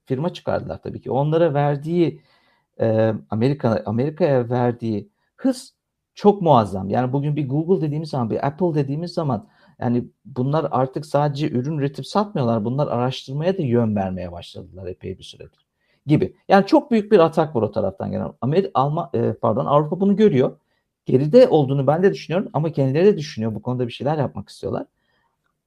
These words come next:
Ama biraz daha ölçülü gitmek zorundalar. Yani pek çok ülkenin olması bu ülkelerin bir konsensüse varması vesaire. Regülasyonların belirlenmesi, işte en basitinden bu G D P R oldu biliyorsunuz. İşte mahremiyetle ilgili kuralların çıkarılması falan.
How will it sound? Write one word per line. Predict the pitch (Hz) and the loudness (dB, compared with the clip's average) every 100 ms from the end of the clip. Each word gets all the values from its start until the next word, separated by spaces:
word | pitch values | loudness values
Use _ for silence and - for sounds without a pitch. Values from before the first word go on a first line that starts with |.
| _ | _
Ama | 151 226 285 - _ _ _ _ | 2 4 4 2 _ _ _ _
biraz | 208 269 240 | 4 6 6
daha | 233 233 | 6 8
ölçülü | 175 175 233 | 8 6 2
gitmek | 220 190 127 104 | 0 0 -2 -2
zorundalar. | 107 98 95 | -2 -2 -2
Yani | 104 | -2
pek | 175 170 | 0 0
çok | - 151 | 0 -4
ülkenin | 143 151 156 | -2 -2 -2
olması | 151 151 151 | 0 -2 -2
bu | 131 | -4
ülkelerin | 127 139 135 143 135 | -2 -2 0 0 -2
bir | 123 | -4
konsensüse | 117 113 123 131 - | -4 -4 -4 -4 -2
varması | 131 131 127 123 | -2 -2 -6 -4
vesaire. | 120 123 165 143 101 170 - _ _ _ _ _ _ _ _ _ - | -4 -2 0 2 2 -2 -2 _ _ _ _ _ _ _ _ _ -6
Regülasyonların | 107 104 113 - 123 135 151 175 | -4 0 0 0 -4 -4 -2 0
belirlenmesi, | 165 160 156 160 156 | 0 -2 -4 -6 -8
işte | - - | -8 -2
en | 196 | 2
basitinden | 170 151 131 170 165 | 2 0 -2 -2 -2
bu | 151 | -4
G | 156 | -4
D | 151 151 | -4 2
P | 165 | 2
R | 147 | 4
oldu | 110 98 | 2 -2
biliyorsunuz. | 107 110 - 98 | -4 -6 -6 -12
İşte | - 131 | -6 -2
mahremiyetle | 139 143 143 143 143 127 | 0 2 2 0 0 -2
ilgili | 120 127 | 0 -4
kuralların | 127 110 110 113 | -2 -4 -4 -8
çıkarılması | - 98 104 | -6 -6 -6
falan. | - - | -10 -12